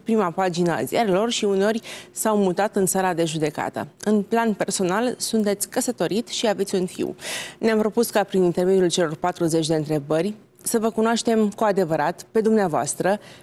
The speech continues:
jurnalistul apreciat și contestat în egală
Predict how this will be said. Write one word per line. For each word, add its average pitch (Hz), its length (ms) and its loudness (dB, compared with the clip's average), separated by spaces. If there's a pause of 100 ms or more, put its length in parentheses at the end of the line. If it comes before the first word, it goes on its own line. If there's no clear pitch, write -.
(240)
jurnalistul 220 580 0
apreciat 208 560 0
și 196 360 0 (160)
contestat 196 760 0 (220)
în 196 140 0
egală 185 460 0